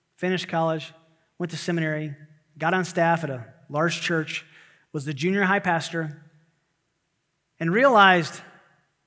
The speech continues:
well, let me, let me back up. I, I was, one of my theology classes,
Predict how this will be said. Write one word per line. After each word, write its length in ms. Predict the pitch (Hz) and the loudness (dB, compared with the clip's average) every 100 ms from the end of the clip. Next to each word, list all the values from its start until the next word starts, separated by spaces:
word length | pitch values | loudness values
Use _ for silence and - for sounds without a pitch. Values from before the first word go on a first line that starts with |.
| _ _ _ | _ _ _
well, 260 | 190 190 156 | 2 4 4
let 100 | 170 | 0
me, 140 | 180 170 | 0 0
let 100 | 165 | -2
me 100 | 165 | -2
back 200 | 160 151 | -2 -2
up. 140 | 147 170 | -6 -2
I, 180 | 170 165 | -2 0
I 100 | 160 | -2
was, 220 | 160 139 151 | -2 -6 -8
one 140 | 165 | -4
of 40 | 185 | -2
my 80 | |
theology 400 | 165 170 170 180 | 0 0 0 -2
classes, 440 | 170 160 147 160 | -4 -4 -4 -6